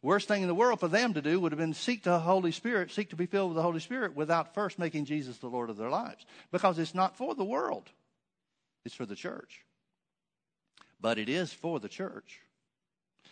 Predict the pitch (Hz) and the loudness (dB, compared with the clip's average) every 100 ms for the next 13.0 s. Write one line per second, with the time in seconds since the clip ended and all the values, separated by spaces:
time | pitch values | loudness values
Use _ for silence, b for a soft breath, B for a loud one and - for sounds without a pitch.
0 | B B B 175 175 175 202 262 302 135 | B B B 4 6 6 4 0 2 2
1 | 104 113 139 120 160 160 175 160 156 175 | 2 0 -2 -2 0 4 4 2 0 -2
2 | 156 147 156 139 151 202 269 143 139 131 | -2 -6 -6 -4 -2 0 -2 -2 0 4
3 | 151 139 151 175 180 185 233 139 95 113 | 2 2 0 0 0 0 -2 -2 0 4
4 | 175 294 - _ _ b b b b b | 4 2 -12 _ _ b b b b b
5 | _ - 123 - 98 120 220 143 - _ | _ -14 -10 -6 -2 2 2 0 -8 _
6 | _ 131 139 - 139 127 127 127 175 269 | _ -2 -2 0 0 0 0 2 4 4
7 | 226 - 147 180 139 127 151 147 139 151 | 0 0 0 0 -2 4 4 4 0 -2
8 | 143 151 147 - 262 226 151 151 202 196 | -2 -2 -4 -6 -6 -6 -6 -2 -2 -2
9 | - 107 101 90 - - B B B B | -6 -10 -10 -12 -14 -20 B B B B
10 | B B 185 240 175 196 208 170 196 247 | B B 4 6 2 2 2 0 0 2
11 | 143 - 226 226 185 220 220 180 185 226 | 0 4 4 4 4 4 4 2 2 2
12 | 220 226 208 220 220 233 214 202 151 101 | 0 0 2 2 2 0 2 4 2 -2